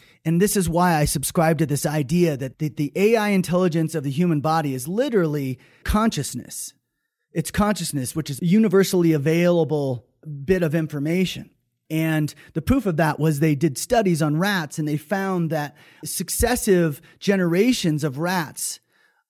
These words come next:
who were doing, let's say, the, you know, the mice studies where they run 'em through the maze to find the cheese, they were getting smarter and smarter with each generation.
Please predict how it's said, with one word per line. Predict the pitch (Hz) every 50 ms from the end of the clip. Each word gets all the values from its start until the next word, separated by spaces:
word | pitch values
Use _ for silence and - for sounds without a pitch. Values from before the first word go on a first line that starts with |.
| _ _ _ _ -
who | - - 190 180 175 170 165 165 -
were | 165 160 165
doing, | 143 131 196 208 202 190 180 175 170
let's | 160 165 165 -
say, | - - 170 156 156
the, | 139 123 147 -
you | 160 143 165
know, | 156 151 147
the | 135 151
mice | 147 175 190 190 175
studies | - - 170 143 131 131 131
where | 151 139
they | 147
run | 147 160 170 170 165
'em | 160 151 147 - - _ _ _ _ _ _
through | - - 175 175 175 170
the | 160
maze | 156 165 170 170 175 175 165 156 147
to | - 143
find | - 165 156 156 147 143 120
the | 147
cheese, | - - - 254 269 226 165 143 139 - - - - _ _ _ _
they | 165 185 202
were | 196 185 175
getting | 151 208 202 190 185
smarter | 165 - - 185 202 202 202 202 190
and | 175 -
smarter | - 185 196 196 190 180
with | 165 151 -
each | 180 180 - -
generation. | - 180 160 151 151 175 196 214 196 - 113 - -